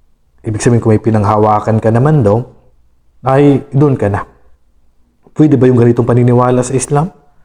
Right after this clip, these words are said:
At hindi daw natin pwedeng sabihin ng sino man na sila ay mapupunta sa impyerno.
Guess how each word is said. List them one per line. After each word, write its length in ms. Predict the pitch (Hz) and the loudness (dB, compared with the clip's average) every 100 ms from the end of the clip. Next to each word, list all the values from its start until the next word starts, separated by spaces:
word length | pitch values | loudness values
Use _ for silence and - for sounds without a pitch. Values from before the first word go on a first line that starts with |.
| _ _ _ _ _ _ _ _ | _ _ _ _ _ _ _ _
At 160 | 127 120 | -4 0
hindi 220 | 135 135 | 2 2
daw 100 | 135 | 2
natin 220 | 131 131 | 2 0
pwedeng 260 | 131 127 127 | 0 0 0
sabihin 320 | 131 135 131 | 0 2 0
ng 60 | |
sino 180 | 127 131 | 0 0
man 220 | 139 151 | 2 0
na 20 | 131 | 0
sila 220 | 127 127 | 0 2
ay 80 | 123 | 2
mapupunta 500 | 120 120 127 123 123 | 0 -2 -2 -4 -2
sa 80 | |
impyerno. 1000 | 123 120 - 123 120 120 123 143 - - | 0 0 0 0 2 0 0 -2 -4 -14